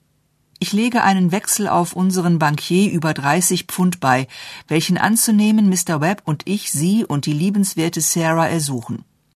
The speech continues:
Ihre überaus dankbare N. Augusta Webb.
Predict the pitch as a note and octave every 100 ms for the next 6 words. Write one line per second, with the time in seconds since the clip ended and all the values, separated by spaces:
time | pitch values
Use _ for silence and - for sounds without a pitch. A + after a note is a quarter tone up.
0 | _ - G3 F#3+ G3 G#3+ A#3 A#3 G3 F3+
1 | F3 - D3 F3+ F#3 F3 F3 E3+ F3 E3
2 | F#3 G3 D3 C#3 D3+ D3+ - D3+ C3 -